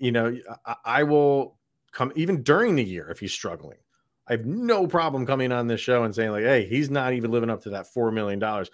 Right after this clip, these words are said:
You know, and, and if J T's doing well with Detroit, okay, you know, it, th-, that, that's, we let that guy go. I just don't see it happening.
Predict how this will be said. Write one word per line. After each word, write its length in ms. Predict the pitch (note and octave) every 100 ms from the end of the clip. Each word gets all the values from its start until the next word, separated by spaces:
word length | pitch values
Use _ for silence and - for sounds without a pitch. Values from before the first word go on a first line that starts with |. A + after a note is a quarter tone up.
| _ _ _ _ _ -
You 100 | A2+
know, 140 | G2 -
and, 220 | A2 G#2
and 320 | A2+ G2+ G#2+ -
if 160 | A2+
J 180 | G#2 B2
T's 300 | B2 C3 A#2
doing 420 | A#2 A#2+ A#2+ A2+
well 240 | A2 A#2 A2+
with 120 | A2
Detroit, 480 | G#2 - C3 A2+ A2+ _ _ _ _ _ _ _ _ _ _ _ -
okay, 480 | D#3 D#3 E3 D#3+ C#3
you 100 | C3
know, 180 | C3+ C3+
it, 140 | C#3 C#3 C#3 C#3 C3+ B2
th-, 120 | B2+
that, 180 | A#2+ A#2+
that's, 340 | B2 A#2 -
we 280 | C#3 C3+ B2+
let 240 | A#2+ C3+ B2
that 180 | C3
guy 200 | A#2 B2+
go. 360 | A#2+ C3+ A2+ G#2 - _ _ -
I 140 | A#2
just 220 | C3 A#2+ B2
don't 180 | A2+
see 140 | - G#2
it 60 |
happening. 440 | F2+ F#2 F2 E2+